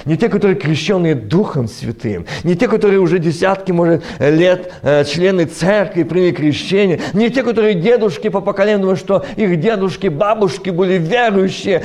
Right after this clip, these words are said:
и они также, у Бога дед-, внучат нету, поймите это. У Бога не передаётся, если твой дедушка был святой или бабушка, то и ты будешь спасён. Нет. Ты иметь должен личное покаяние, личное сознание, личное исповедание,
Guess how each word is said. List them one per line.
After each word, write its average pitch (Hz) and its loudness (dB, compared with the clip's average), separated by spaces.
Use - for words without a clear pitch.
и 233 2
они 247 2
также, 190 0
у 139 -4
Бога 156 0
дед-, 147 0
внучат 135 -2
нету, 131 -6
поймите 135 -4
это. 117 -2
У 160 2
Бога 165 4
не 160 2
передаётся, 160 2
если 135 -4
твой 147 -2
дедушка 143 0
был 139 0
святой 135 0
или 135 2
бабушка, 135 0
то 139 -6
и 135 0
ты 165 0
будешь 107 -2
спасён. 107 -8
Нет. 135 -4
Ты 143 4
иметь 139 2
должен 123 4
личное 147 2
покаяние, 139 2
личное 160 2
сознание, 165 0
личное 175 2
исповедание, 180 2